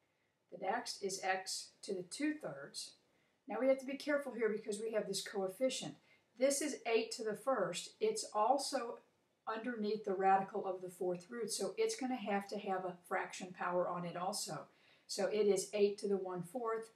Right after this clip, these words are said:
x to the five fourths. This is a little different. This whole thing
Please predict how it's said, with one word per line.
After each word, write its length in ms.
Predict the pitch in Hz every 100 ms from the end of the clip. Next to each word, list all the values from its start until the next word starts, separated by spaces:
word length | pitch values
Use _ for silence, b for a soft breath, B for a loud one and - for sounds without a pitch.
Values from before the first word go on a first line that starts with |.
| _ _ _
x 300 | 185 - -
to 80 | -
the 80 | 185
five 340 | - 160 156 -
fourths. 460 | - - - - - _ _ _ _ _ b b b -
This 180 | 233 240
is 80 | 220
a 60 |
little 220 | 208 190
different. 480 | 185 277 277 196 180
This 200 | 214 202
whole 300 | - 214 196
thing 680 | - - 269 294 247 208